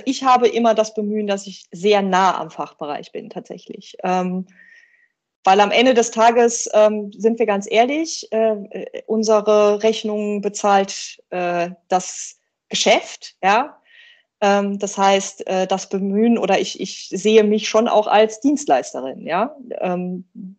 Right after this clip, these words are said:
für den Fachbereich. Das, das beinhaltet jetzt nicht, dass man jedes Löckchen und, und jede, ähm, äh, wie hat, äh, einmal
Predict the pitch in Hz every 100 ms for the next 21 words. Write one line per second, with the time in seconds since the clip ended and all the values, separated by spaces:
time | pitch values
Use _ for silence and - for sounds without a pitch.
0 | _ - - 180 170 - 170 - 160 147
1 | - - 175 - 185 - 220 - _ _
2 | - - 240 240 233 240 233 - 254 254
3 | 233 220 208 214 214 - - _ _ 233
4 | 220 214 202 226 - 254 247 208 214 208
5 | 202 208 202 214 202 202 196 196 196 -
6 | _ _ _ - 196 196 190 196 190 185
7 | _ _ _ 165 185 180 185 - - -
8 | 208 175 185 208 208 208 196 202 - 208
9 | 208 196